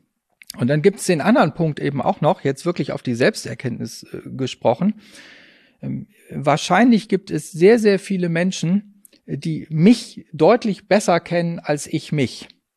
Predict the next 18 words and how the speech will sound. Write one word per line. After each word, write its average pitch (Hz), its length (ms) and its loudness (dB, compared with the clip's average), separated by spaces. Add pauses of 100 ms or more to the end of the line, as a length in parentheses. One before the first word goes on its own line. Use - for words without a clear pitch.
(1300)
Also 131 240 -2
das, 170 300 2
was 170 160 4
ich - 180 -6
von 180 240 2
mir 156 320 0
habe, 175 440 4
zunächst 139 400 -4
mal 135 100 2
als 131 200 -4
Selbsterkenntnis, 127 880 -2
ist 165 180 -12
ja 147 120 -2
wirklich - 300 -10
ein 127 220 -4
Bild 226 360 4
meiner 101 380 0
selbst. - 640 -4